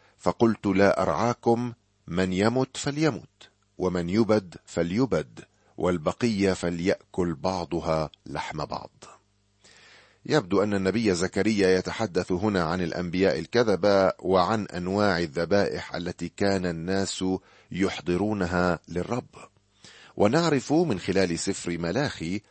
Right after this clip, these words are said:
أن بعض الناس في تلك الأيام كانوا بخلاء ولا يحبون أن يعطوا حتى العشر، فقد كانوا يحجمون عن تقديم الذبائح للرب.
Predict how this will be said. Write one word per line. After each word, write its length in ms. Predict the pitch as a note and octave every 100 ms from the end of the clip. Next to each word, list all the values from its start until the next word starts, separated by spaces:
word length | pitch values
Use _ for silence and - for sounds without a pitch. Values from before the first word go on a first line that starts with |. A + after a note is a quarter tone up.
| _ _ _ -
أن 200 | F#2+ F#2+
بعض 300 | C3 C#3+ G2
الناس 520 | F#2 G#2+ B2+ D#3 D3+
في 300 | - D#2+ D2+
تلك 300 | - G2+ -
الأيام 640 | D#2 E2+ F#2+ C3+ D#2 E2+ F2 _ _ _
كانوا 320 | D#3+ D#3+ D3+
بخلاء 600 | G#2+ A#2 - F#2+ A2 G#2 - - _
ولا 340 | - F#2+ G#2+ B2
يحبون 640 | G#2+ G2 F#2+ E2+ C#3 C#3
أن 320 | A#2 - F#2
يعطوا 520 | F2 A2+ B2+ - A2+ G#2
حتى 380 | - D3 -
العشر، 600 | D3 D3+ F3 - - - _ _ _ _ _
فقد 300 | F2 - F2+
كانوا 500 | - A#2 G#2+ G2+ F2
يحجمون 720 | E2 F2 - E2 F#2+ B2 A#2+
عن 280 | F2 E2 E2+
تقديم 420 | E2 - F#2 F2+
الذبائح 580 | D#2+ E2+ E2 E2+ B1+ -
للرب. 380 | D#2+ D2+ C2